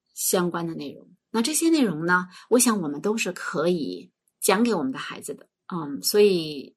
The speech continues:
我们无论给孩子们看什么样的电影、什么样的作品，呃，其实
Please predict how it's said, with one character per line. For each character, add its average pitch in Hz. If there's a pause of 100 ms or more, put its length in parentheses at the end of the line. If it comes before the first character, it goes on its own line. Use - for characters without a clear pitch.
我 -
们 214 (200)
无 196
论 208
给 170
孩 160
子 196
们 190
看 190
什 175
么 175
样 185
的 160
电 196
影、 143
什 170
么 175
样 165
的 151
作 170
品， - (200)
呃， 156
其 214
实 185